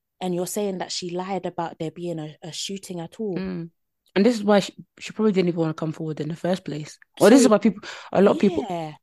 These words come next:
Speaker 2: a lot of people don't come forward when they experience these kind of things, like abuse, because they know that people are not gonna believe them. That's the thing about talking about your experiences. You just know that people aren't going to believe you, and that's the haunting thing.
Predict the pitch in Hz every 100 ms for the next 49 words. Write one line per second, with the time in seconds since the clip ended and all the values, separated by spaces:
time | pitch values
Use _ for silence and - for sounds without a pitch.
0 | _ - 196 - 208 165 190 214 185 165
1 | - 151 147 160 151 151 147 - 180 160
2 | - 160 - 165 156 - 170 147 160 143
3 | - - 156 196 175 - - _ _ _
4 | _ 190 208 196 190 214 202 - 208 180
5 | 175 185 180 170 170 180 208 180 - 302
6 | 311 269 262 180 156 - _ _ _ _
7 | - 220 208 185 160 165 - 156 - -
8 | 185 165 - 117 123 - - _ _ _
9 | 196 202 262 247 220 226 185 - - 208
10 | - - 180 180 170 170 - 165 175 175
11 | 185 202 165 190 - 160 - 180 190 170
12 | 160 - 156 156 160